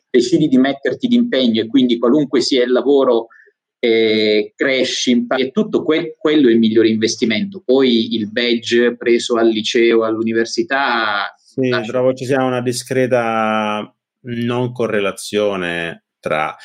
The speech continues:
Speaker 2: almeno tra il field di studio alle scuole superiori e il resto. Quello lì è proprio, le scuole superiori sono veramente, potrebbero farne una sola, tutta uguale per tutti, oppure non lo so, sto, sto dicendo cazzate, eh?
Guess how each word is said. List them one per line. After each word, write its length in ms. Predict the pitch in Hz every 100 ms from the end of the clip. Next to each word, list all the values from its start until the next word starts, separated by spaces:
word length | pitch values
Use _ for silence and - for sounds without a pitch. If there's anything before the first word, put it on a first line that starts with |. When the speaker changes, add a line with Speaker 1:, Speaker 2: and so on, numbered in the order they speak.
| -
Speaker 2:
almeno 300 | - 110 160
tra 120 | 139
il 80 | 110
field 680 | 107 143 143 131 131 123 107
di 160 | 120 113
studio 480 | - 120 120 117
alle 140 | 110 107
scuole 240 | - 113
superiori 580 | 107 107 101 104 110 101
e 40 | 92
il 40 |
resto. 460 | 90 85 78 - 80
Quello 160 | 90
lì 140 | 90 98
è 100 | 92
proprio, 200 | 87 80
le 60 |
scuole 180 | 80 107
superiori 180 | 117 127
sono 120 | 120
veramente, 380 | 98 95 95 101
potrebbero 280 | 95 98 98
farne 180 | 107 104
una 160 | 110
sola, 320 | 107 95 95
tutta 200 | 92 90
uguale 360 | 95 92 85 85
per 160 | 85 -
tutti, 400 | 85 80 - 78
oppure 260 | 76 78
non 140 | 76 76
lo 100 | 76
so, 260 | 71 65
sto, 140 | - -
sto 100 | 95
dicendo 200 | 98 107
cazzate, 540 | 101 - 82 71
eh? 60 | 104